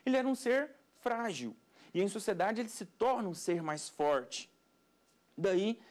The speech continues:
a necessidade de criar o Estado. O Estado, então, foi criado, na visão de John Locke,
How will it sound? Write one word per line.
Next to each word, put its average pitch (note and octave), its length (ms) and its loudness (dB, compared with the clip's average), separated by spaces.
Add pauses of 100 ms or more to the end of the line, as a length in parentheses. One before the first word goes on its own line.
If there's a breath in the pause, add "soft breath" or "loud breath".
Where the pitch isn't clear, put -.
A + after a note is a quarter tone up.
(180 loud breath)
a F#3+ 100 -2
necessidade G3 840 0
de G3+ 100 -6
criar G3+ 640 0 (220 soft breath)
o E3 80 -4
Estado. C3+ 560 0 (340 loud breath)
O A3+ 60 0
Estado, A3+ 320 0
então, G3+ 240 -2
foi F3+ 160 0
criado, A3 480 0
na A3+ 100 -2
visão D#3+ 300 -2
de D3+ 120 -8
John G#3 180 2
Locke, F3+ 340 0